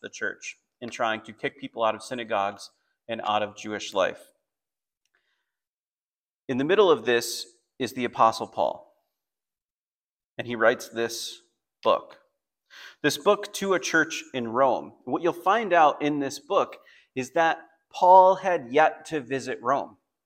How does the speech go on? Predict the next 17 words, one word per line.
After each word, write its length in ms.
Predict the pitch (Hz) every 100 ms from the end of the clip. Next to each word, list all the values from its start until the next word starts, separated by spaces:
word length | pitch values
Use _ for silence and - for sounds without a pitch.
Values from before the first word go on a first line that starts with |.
| _ _ _ _ _ _ _ _ _ _ _
And 160 | 135 131
that 300 | 196 214 - - _ _ _ _ _ _ _ _ _ _ -
might 360 | 123 147 - 139
not 480 | 139 143 - -
sound 600 | - - 131 139 135 135
too 200 | - 151
crazy 480 | 139 - 127 127 131
to 200 | 131 120
you, 240 | 120 160 156
but 180 | 147
what 140 | 160 156
we 120 | 160
learn 380 | 143 175 240 214
in 100 | 175
the 60 |
New 140 | 165 165
Testament 580 | - 220 - 120 117